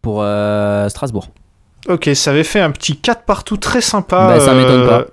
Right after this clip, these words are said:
Speaker 2: à
Speaker 1: Ça,
Speaker 2: l'aller.
Speaker 1: ouais, ça peut faire
Speaker 2: Et
Speaker 1: pareil.
Speaker 2: ouais, c'est vrai que ce, ce match est assez, euh, assez dur à pronostiquer.
Speaker 1: Ah ouais.
Speaker 2: Je vais dire, euh, je vais dire cinq trois Cholet, moi, je tente.
Speaker 1: Ça peut faire quatre partout, hein, clairement, euh.
Speaker 2: Ouais, j'avoue que j'hésite à le pronostiquer, mais je vais tenter victoire de Cholet, moi.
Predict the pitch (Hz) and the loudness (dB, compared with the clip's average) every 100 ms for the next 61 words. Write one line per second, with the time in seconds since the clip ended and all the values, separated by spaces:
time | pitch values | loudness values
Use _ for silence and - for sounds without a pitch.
0 | _ _ - 143 139 143 165 196 - 107 | _ _ -6 0 2 2 2 0 -4 -10
1 | 101 - 95 95 135 135 139 135 139 135 | -10 -10 -14 -4 2 4 4 4 4 2
2 | 175 160 - - 156 175 - 156 147 - | 2 0 -4 -2 -2 -2 -2 0 0 -2
3 | 147 175 - 151 143 185 180 151 135 131 | -2 -2 0 0 0 2 2 2 0 -2
4 | - _ _ _ _ _ - - 139 - | -4 _ _ _ _ _ -16 -6 -4 -2
5 | 160 190 151 165 151 - 101 131 127 139 | 0 0 0 0 -2 0 2 4 4 2
6 | 139 139 185 156 135 127 123 - - - | 0 0 0 2 2 0 -2 -10 -20 -20
7 | - - 147 185 180 214 202 - 233 - | -10 -2 0 0 0 0 -2 -2 -2 0
8 | 147 139 123 113 143 131 117 - - - | 2 2 0 0 -2 -4 -6 -8 -16 -4
9 | 127 117 151 156 147 147 143 123 120 113 | -2 0 0 0 0 -2 -2 -2 -2 -2
10 | 117 117 120 131 123 113 113 110 110 110 | -2 -2 0 2 2 2 2 2 2 0
11 | 127 135 135 - 139 147 170 156 143 165 | 0 0 0 -4 -2 0 2 2 0 0
12 | 147 131 147 135 170 175 143 143 139 170 | -2 0 -2 -2 0 0 0 -2 -2 0
13 | 151 156 151 139 139 127 117 | -2 0 -2 -2 -2 -4 -4